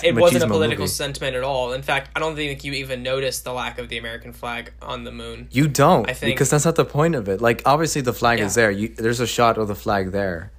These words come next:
Speaker 1: Yeah, but you don't see him putting it in the ground because that's not important to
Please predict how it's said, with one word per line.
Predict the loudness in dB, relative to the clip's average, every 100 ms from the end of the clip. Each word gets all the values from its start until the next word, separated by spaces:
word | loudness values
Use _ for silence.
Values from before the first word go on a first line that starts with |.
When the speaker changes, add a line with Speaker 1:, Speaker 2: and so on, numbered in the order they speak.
| -18 -8
Speaker 1:
Yeah, | -6 -8 -20 -20 -16 -4
but | -2
you | 0
don't | -2
see | -4 -6
him | -8
putting | -4 -2
it | -2
in | -6
the | -8
ground | -6 -6 -8
because | -12 -10
that's | -10 -8
not | -8
important | -10 -8 -8 -8 -12 -10
to | -8 -8 -12